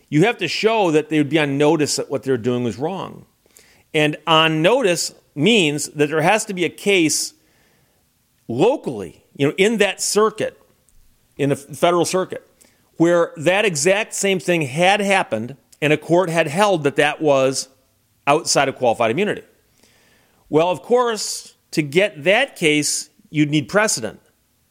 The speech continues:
That precedent would be a case that would have required precedent. That would have required precedent. And so you can never get that first case except for the most egregious,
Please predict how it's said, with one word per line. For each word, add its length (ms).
That 240
precedent 480
would 100
be 80
a 60
case 560
that 180
would 160
have 100
required 400
precedent. 480
That 140
would 100
have 60
required 400
precedent. 460
And 160
so 500
you 180
can 240
never 260
get 380
that 260
first 380
case 460
except 640
for 200
the 100
most 400
egregious, 1300